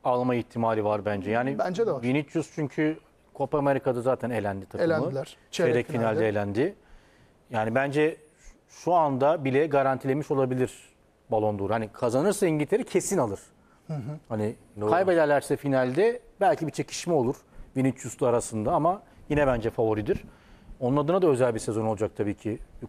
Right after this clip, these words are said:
Speaker 1: Şamp-, yani düşünebiliyor musunuz şimdi Şampiyonlar Ligi, La Liga şampiyonluğu, Kral Kupası'nı aldı galiba, değil mi? Üstüne. Bir de
Speaker 2: Derbi kazandırdı tek
Speaker 1: derbi
Speaker 2: başına Barcelona'ya
Speaker 1: kazandırdı.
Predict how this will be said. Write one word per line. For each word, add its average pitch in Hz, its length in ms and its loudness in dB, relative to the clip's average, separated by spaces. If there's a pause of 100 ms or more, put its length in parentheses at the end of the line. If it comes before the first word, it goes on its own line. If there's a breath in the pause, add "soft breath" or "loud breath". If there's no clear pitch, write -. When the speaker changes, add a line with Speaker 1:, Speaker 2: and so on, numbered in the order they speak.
(160)
Speaker 1:
Şamp-, 120 340 -2
yani 107 180 0
düşünebiliyor 160 380 -4
musunuz 147 260 -8
şimdi 117 200 -2
Şampiyonlar 127 500 0
Ligi, 110 280 -6 (400 soft breath)
La 120 60 2
Liga 120 220 2
şampiyonluğu, 104 680 -4 (420 soft breath)
Kral 131 240 2
Kupası'nı 127 400 -2
aldı 110 180 0
galiba, 101 320 0
değil 131 120 -2
mi? 131 140 0
Üstüne. 120 440 -4
Bir - 80 2
de - 40 4
Speaker 2:
Derbi 202 280 2
kazandırdı 160 640 -2
tek 127 120 -2
Speaker 1:
derbi 113 160 4
Speaker 2:
başına 120 220 -2
Barcelona'ya 113 260 2
Speaker 1:
kazandırdı. 104 300 -2